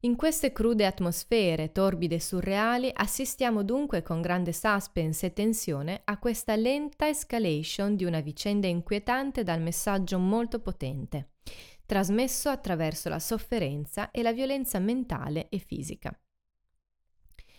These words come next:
È un romanzo che affascina e turba per le sensazioni di incompreso e irrisolto dovute alla tecnica narrativa di Han Kang,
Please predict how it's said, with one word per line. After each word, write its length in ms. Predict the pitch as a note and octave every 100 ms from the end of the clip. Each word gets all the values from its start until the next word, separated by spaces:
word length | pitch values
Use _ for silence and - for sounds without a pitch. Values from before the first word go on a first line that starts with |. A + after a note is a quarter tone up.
| - _
È 100 | -
un 100 | D#4
romanzo 420 | C#4+ A#3 A3+ A#3
che 120 | A#3 F#3
affascina 680 | F3+ A3 G#3 - - D#3+ D#3
e 120 | D#3
turba 520 | - C4+ F3 D3+ D3+
per 140 | - F3
le 100 | F3
sensazioni 760 | F#3 F#3+ G#3 G3+ - C#4+ C4+
di 80 | F#3
incompreso 720 | F3+ F#3 F#3 F3+ G#3+ B3 A3+
e 60 | F#3
irrisolto 840 | F3+ F3+ F3+ D#3 D3 D3 - A#3 - - -
dovute 380 | B3+ C4 E4 A3
alla 160 | F#3
tecnica 500 | F#3 B3 A#3+ F#3 -
narrativa 680 | F3 G3+ A#3 A#3+ G#3+ G#3+ A3
di 160 | G#3+ G#3+
Han 160 | G#3
Kang, 440 | G#3 C#3 D#3 E3